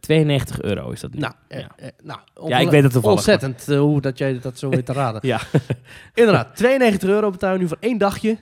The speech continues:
Speaker 2: naar één park. Ik weet niet hoeveel veel mensen dat doen.
Speaker 1: Dat is heel veel geld, hè?
Speaker 2: Ik weet ook niet of heel veel mensen aan de kassa een ticket kopen, hè. Je, als je een beetje rondzoekt, dan vind je online toch makkelijk goedkopere tickets.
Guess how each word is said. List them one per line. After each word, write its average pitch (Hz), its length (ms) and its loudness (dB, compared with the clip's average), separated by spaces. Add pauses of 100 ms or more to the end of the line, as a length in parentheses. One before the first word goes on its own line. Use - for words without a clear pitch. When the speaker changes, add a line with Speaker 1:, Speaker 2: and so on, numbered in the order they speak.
Speaker 2:
naar 123 140 -8
één 147 160 -4
park. 101 280 -6
Ik - 60 -20
weet - 20 -20
niet 117 120 -8
hoeveel 123 200 -4
veel 117 100 -6
mensen 117 260 -6
dat 107 140 -10
doen. 120 180 -6
Speaker 1:
Dat 123 120 -6
is - 80 -12
heel 156 140 6
veel 123 120 -2
geld, 95 240 -8
hè? 180 60 -4
Speaker 2:
Ik 196 80 -2
weet 139 100 -2
ook 135 60 -4
niet 135 160 -6
of 113 60 -8
heel 127 160 -2
veel 120 80 -6
mensen 117 240 -6
aan 110 100 -8
de 110 60 -10
kassa 123 280 -6
een 107 80 -8
ticket 135 260 -10
kopen, 131 340 0
hè. 127 100 -2
Je, 120 280 -4
als - 220 -10
je 127 60 -6
een 113 60 -4
beetje 117 200 -4
rondzoekt, 120 420 -6
dan 107 180 -8
vind 120 160 -4
je 117 60 -8
online 110 360 -8 (400)
toch 120 400 -6
makkelijk 120 560 -10 (120)
goedkopere 123 480 -8
tickets. 139 420 -8